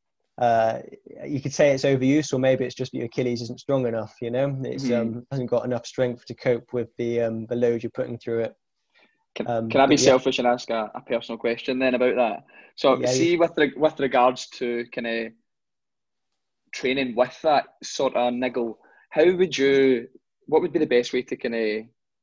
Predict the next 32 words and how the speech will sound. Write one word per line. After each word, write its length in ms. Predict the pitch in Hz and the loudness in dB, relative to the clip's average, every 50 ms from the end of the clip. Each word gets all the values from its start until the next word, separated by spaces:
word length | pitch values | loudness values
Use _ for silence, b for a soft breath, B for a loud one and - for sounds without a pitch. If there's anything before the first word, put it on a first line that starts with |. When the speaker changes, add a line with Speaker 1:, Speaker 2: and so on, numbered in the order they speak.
| _ _ _ _ _ _ _ _ _ _ _ - | _ _ _ _ _ _ _ _ _ _ _ -10
Speaker 2:
prevent, 380 | - 123 104 110 117 131 - - _ _ _ | -10 -4 -2 -2 -2 -2 -4 -8 _ _ _
prevent, 300 | - 113 107 117 117 113 - | -10 -2 0 0 0 0 0
like, 220 | 113 120 117 - - | 0 0 0 2 2
it 160 | 107 - - _ | 0 0 0 _
from 140 | - 120 117 | -6 -4 0
getting 280 | 113 117 107 92 113 107 | 0 2 0 0 0 2
worse? 400 | 113 117 131 139 131 - - - | 4 4 4 2 0 -6 -4 -2
Or 240 | 113 113 113 113 113 | 2 2 4 4 4
is 120 | 107 117 | 2 2
it, 100 | 113 - | 0 0
like, 220 | 113 117 110 - | 0 -2 -2 -4
calf 320 | - - 117 123 143 - - | -4 0 0 0 0 0 0
raises? 340 | 151 151 143 147 143 127 131 | 0 0 2 0 -2 0 0
I've 100 | 117 - | 0 2
heard 260 | 139 135 143 135 - | 4 4 4 4 2
about 300 | 127 135 131 131 - - | 4 6 6 6 4 4
the, 380 | 120 120 117 113 117 113 113 - _ _ _ _ _ _ | 0 0 2 2 2 2 0 -2 _ _ _ _ _ _
the 80 | - 110 | -8 -4
negative 360 | 110 117 123 147 117 147 143 | -2 -2 0 0 0 0 2
reps, 320 | 143 131 120 - - - | 2 2 2 2 -2 -6
so 60 | - 123 | -4 -4
you 160 | 117 113 110 | -4 -4 -6
kinda, 380 | - 117 113 110 107 110 104 107 _ _ _ _ _ _ _ _ _ _ _ | -6 -6 -4 -2 -2 -2 -2 -4 _ _ _ _ _ _ _ _ _ _ _
what's 160 | - 101 104 - | -8 -6 -4 -2
the 80 | 135 | -2
word 140 | 123 123 117 | -2 0 -2
I'm 100 | 120 110 | -2 -4
looking, 220 | 113 117 - - | -4 -6 -6 -4
like, 200 | 113 117 110 - - _ _ - | -2 -2 -2 -2 -4 _ _ -4
Speaker 1:
Yeah, 60 | 127 135 | 0 0
Speaker 2:
not 80 | - 139 | 2 0
Speaker 1:
eccentric, 680 | 135 - - 165 151 147 139 - 147 131 - - - | 0 -2 0 0 0 0 0 -2 -2 -4 -4 -6 -8